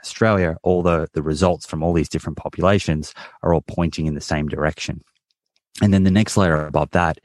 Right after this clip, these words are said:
is randomized controlled trials. And that's when we can really control things. They're much more expensive, but we can make sure that the only difference between two groups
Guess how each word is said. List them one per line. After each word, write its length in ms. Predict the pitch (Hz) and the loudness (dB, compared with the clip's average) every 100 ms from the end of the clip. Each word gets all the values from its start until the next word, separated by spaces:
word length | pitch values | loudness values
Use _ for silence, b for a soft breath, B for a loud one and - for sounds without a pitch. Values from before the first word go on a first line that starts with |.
| B B B B | B B B B
is 300 | 85 73 - B B _ - | -4 -4 -6 B B _ 0
randomized 460 | 90 82 80 73 - | 2 2 0 0 -4
controlled 320 | - 71 71 | -6 -6 -4
trials. 520 | - 76 73 76 - | 0 2 0 -4 -6
And 80 | 78 | -4
that's 280 | 80 - - - | -4 -6 -16 -6
when 220 | 90 80 | -2 -2
we 180 | 76 76 | 0 -2
can 300 | - - 76 - B B - | -4 -10 -10 -12 B B -6
really 460 | 92 98 101 92 78 | 2 4 6 4 0
control 480 | - - 85 76 | -6 -2 0 0
things. 580 | - 76 76 76 71 - | -2 -2 -2 -4 -8 -4
They're 120 | - 92 | 0 0
much 240 | - - | 0 -2
more 100 | 80 | -2
expensive, 560 | - - 87 - 92 - | -2 0 0 2 0 0
but 120 | - | -6
we 80 | 87 | -2
can 160 | 90 87 | 2 2
make 160 | 87 | 0
sure 360 | - 85 76 71 | 0 0 0 0
that 260 | 73 73 | -2 -2
the 140 | 87 - | -4 0
only 260 | 92 87 | 2 2
difference 420 | 76 80 - 78 - | 0 -2 -6 -10 -10
between 500 | - - 80 76 - b b b _ _ _ _ - | -6 -2 0 -2 -8 b b b _ _ _ _ -6
two 180 | - 78 | -2 -2
groups 640 | - 107 87 85 - - | 2 2 4 -2 -8 -12